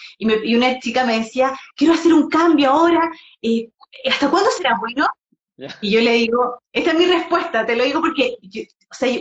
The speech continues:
Speaker 1: porque cuando hablamos de la era de Acuario es que realmente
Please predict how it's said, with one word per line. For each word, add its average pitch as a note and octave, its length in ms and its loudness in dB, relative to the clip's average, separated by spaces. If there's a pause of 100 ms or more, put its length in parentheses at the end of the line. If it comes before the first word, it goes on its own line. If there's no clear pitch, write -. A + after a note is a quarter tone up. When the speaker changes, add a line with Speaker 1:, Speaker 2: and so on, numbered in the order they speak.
Speaker 1:
porque A3 320 -2
cuando A3+ 220 0
hablamos D#4 320 0
de F4+ 100 2
la B3+ 140 2
era D4+ 180 2
de D4+ 100 2
Acuario G#3 300 -2
es A3+ 60 -6
que A#3 120 -6
realmente D4+ 600 0